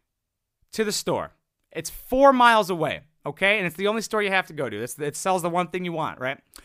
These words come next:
You're driving, it's four miles away, you drive two miles, okay? And you, in your mind, you're like, "Oh, fuck, it's closed today." Since you drove two miles,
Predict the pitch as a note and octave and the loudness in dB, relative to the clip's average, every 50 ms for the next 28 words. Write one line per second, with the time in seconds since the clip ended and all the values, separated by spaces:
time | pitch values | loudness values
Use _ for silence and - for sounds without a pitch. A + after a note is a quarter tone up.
0 | - - - - - _ _ _ - F3 F3 G#3 E3+ A#3 C4+ C4+ C4 C4 B3 A#3 | -20 -20 -20 -20 -20 _ _ _ -4 0 0 2 6 8 8 8 8 6 0 -2
1 | - G#3+ - - - C4 D4 D4+ C#4+ C#4+ C4+ C4 G3+ A#3+ A3 A3+ A3+ A3+ G#3+ A3+ | -4 -6 -8 -6 0 4 4 6 6 6 4 4 2 0 0 0 0 0 0 -2
2 | B3+ G3 B3+ C4+ C4 B3 F#3+ - - - C#4+ D4 C4+ C4+ C4 A3+ G3+ D#3 G2+ - | -2 2 4 4 4 2 0 -4 -8 -4 -2 0 2 4 4 6 4 4 0 -2
3 | - - - _ - - D3 - - G3+ A3 A#3 A#3 _ - - - - - F#3+ | -10 -16 -18 _ -16 -16 -12 -4 0 0 0 0 -2 _ -20 -20 -14 -4 -2 0
4 | G3 A3 C4 D4 - - A#3+ C4 C#4 C#4+ C4+ B3+ A#3+ A#3 A3+ G#3 G#3 F3+ E3+ - | 2 2 0 0 0 -2 -2 0 0 2 2 4 4 4 4 2 0 -2 -2 -4
5 | A3 G#3+ E3+ - - - - D#4 A#3+ - - - _ _ _ _ _ _ - - | -10 -10 -10 -10 -2 6 8 8 8 8 4 -10 _ _ _ _ _ _ -6 -4
6 | F#3+ F#3 - - - - - B3 B3+ B3+ A#3+ G#3+ - - - F#3 D#3+ F3+ A2 F2 | -4 -4 -4 -6 -10 -6 0 4 4 6 6 4 0 -2 -6 -6 -4 -4 -6 -6
7 | - _ _ _ _ _ _ _ _ _ _ _ _ _ _ _ _ _ _ _ | -10 _ _ _ _ _ _ _ _ _ _ _ _ _ _ _ _ _ _ _
8 | _ _ _ _ _ _ _ _ _ - - _ - G3 - C#4+ D4+ D4 - D4+ | _ _ _ _ _ _ _ _ _ -18 -18 _ -10 -6 -2 -2 0 0 2 2
9 | D4 G3+ B3 D4 D#4 D#4 C#4+ G#3+ - - D4+ C#4 C#4 D4 D4 D4 C#4+ A#3+ A3 G#3+ | 2 6 10 12 12 12 12 8 4 2 4 6 8 10 10 10 10 8 6 2
10 | - - | -2 -8